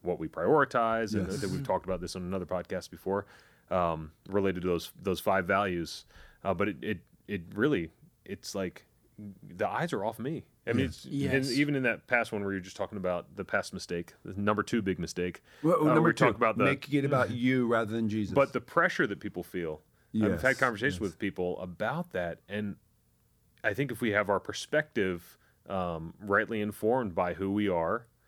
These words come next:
Speaker 1: and what we're about, it's like, I can't, I don't relate to that pressure.
Speaker 2: Yes.
Speaker 1: 'Cause it's
Speaker 3: Yeah.
Speaker 1: not about me.
Speaker 2: Right, right.
Speaker 1: And
Speaker 3: Yeah.
Speaker 1: if I wasn't upfront in this context,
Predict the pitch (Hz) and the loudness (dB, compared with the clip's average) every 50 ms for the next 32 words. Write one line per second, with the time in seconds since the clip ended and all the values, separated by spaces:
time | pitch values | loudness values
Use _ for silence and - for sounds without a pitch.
0 | _ _ _ _ _ _ _ _ _ _ - 95 92 90 87 87 85 90 95 76 | _ _ _ _ _ _ _ _ _ _ -8 -6 -4 -4 -4 -2 -2 -2 -2 -2
1 | - 104 98 98 101 104 107 - - 98 82 78 101 104 98 85 95 87 - - | -2 -2 0 2 2 0 -2 -4 -8 -10 -4 0 0 0 0 0 -4 -8 -10 -16
2 | - - _ _ _ _ _ _ _ _ _ _ _ - - - - _ _ _ | -20 -20 _ _ _ _ _ _ _ _ _ _ _ -20 -20 -20 -20 _ _ _
3 | _ _ _ _ _ _ _ _ _ - 135 - - 139 131 127 - 120 117 135 | _ _ _ _ _ _ _ _ _ -14 -10 -6 -4 -4 -4 -6 -8 -8 -8 -8
4 | 147 - _ _ - - 147 139 - 120 131 156 160 135 127 113 123 170 190 - | -8 -10 _ _ -8 -8 -6 -4 -2 -2 0 0 0 0 0 0 0 0 -2 0
5 | 254 160 110 - - 90 - - 65 - - _ _ _ - 117 113 107 98 85 | -2 -2 -2 -2 -6 -8 -6 -8 -10 -14 -16 _ _ _ -4 -2 0 0 0 2
6 | 82 - 151 151 165 143 156 160 165 175 175 147 131 147 175 185 - 117 101 90 | 2 2 2 2 2 2 2 4 4 4 2 2 2 2 2 2 0 0 -2 0
7 | 90 101 - _ - 95 87 85 123 139 147 143 135 123 - - - - _ _ | -2 -4 -10 _ -8 -8 -4 0 2 2 2 2 0 -2 -4 -8 -16 -20 _ _
8 | _ _ _ _ _ 131 135 127 - 127 143 156 151 151 147 123 143 135 135 - | _ _ _ _ _ 0 0 2 4 4 4 6 4 4 4 2 2 -2 -2 -4
9 | - _ _ 120 120 120 - - 117 110 139 160 185 - _ _ _ _ _ - | -10 _ _ -2 -2 -2 0 0 2 2 2 0 -2 -8 _ _ _ _ _ -6
10 | 101 113 117 120 123 120 - - 127 131 143 147 175 190 202 - - - - - | -4 -2 0 0 -2 -2 -2 -2 -2 -2 0 0 0 0 0 -2 -6 -12 -14 -14
11 | - | -16